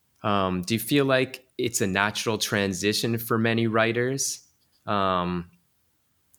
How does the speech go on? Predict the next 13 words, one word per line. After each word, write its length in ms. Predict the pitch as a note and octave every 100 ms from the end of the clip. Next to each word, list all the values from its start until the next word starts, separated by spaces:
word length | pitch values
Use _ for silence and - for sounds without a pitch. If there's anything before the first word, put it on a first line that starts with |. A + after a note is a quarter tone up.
| -
to 640 | - G#2+ G2 F#2 F2+ F2 - _ _ _ _ _ -
transition 720 | - G#2+ F#2+ F2+ G2 - F#2+
into 500 | F#2 F2+ - F#2+ F#2
an 200 | F2+ F2+ - - _
editor 440 | G#2+ G#2 G#2+ A2+ A2
role? 640 | G#2+ A2+ A2+ A#2+ B2 - _ _ _
Um, 380 | G2+ F#2 F2+ F#2
and, 360 | F2+ F#2 F#2 - _ _ _ -
you 80 |
know, 100 | A2+
what 200 | G2+ G#2+
kind 240 | - G#2+ G2+
of, 300 | G2 F2+ -